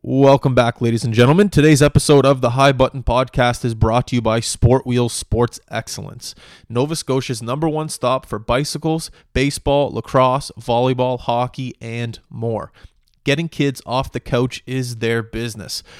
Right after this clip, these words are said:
Stop by and see them at two oh nine Sackville Drive or visit them on the web at sport wheels dot C A.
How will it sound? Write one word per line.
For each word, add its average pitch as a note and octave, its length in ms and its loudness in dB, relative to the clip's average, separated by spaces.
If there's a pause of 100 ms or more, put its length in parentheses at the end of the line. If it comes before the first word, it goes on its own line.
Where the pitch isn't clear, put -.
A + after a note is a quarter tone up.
(120)
Stop - 480 -2
by C#3+ 200 0
and A#2 180 -6
see - 160 -6
them B2 140 -4
at G2+ 120 -10
two D3+ 220 0
oh D#3 80 2
nine B2 300 -4
Sackville C3 480 -6
Drive A2+ 420 -2
or D3 220 2
visit C3 340 -4
them B2 220 -4
on A#2+ 180 -4
the C3+ 80 0
web A#2 400 -4
at C3 320 -2 (160)
sport - 500 2
wheels B2+ 400 -2 (220)
dot A2+ 320 -2
C A2+ 400 -8 (180)
A. - 280 -14